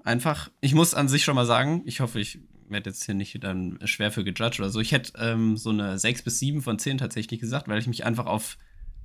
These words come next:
eine W M und Fußball an sich freue. Natürlich sind die Umstände eine Vollkatastrophe und ich hoffe halt, dass einfach in den Übertragungen alles, was gezeigt wird,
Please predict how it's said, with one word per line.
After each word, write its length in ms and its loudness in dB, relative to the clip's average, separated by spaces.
eine 200 2
W 100 4
M 180 6
und 160 4
Fußball 400 2
an 120 2
sich 220 2
freue. 360 4
Natürlich 420 2
sind 140 4
die 60 0
Umstände 440 2
eine 160 4
Vollkatastrophe 720 0
und 40 4
ich 120 0
hoffe 180 2
halt, 120 4
dass 100 0
einfach 240 -2
in 80 0
den 100 2
Übertragungen 680 2
alles, 220 0
was 140 -6
gezeigt 380 -4
wird, 180 -4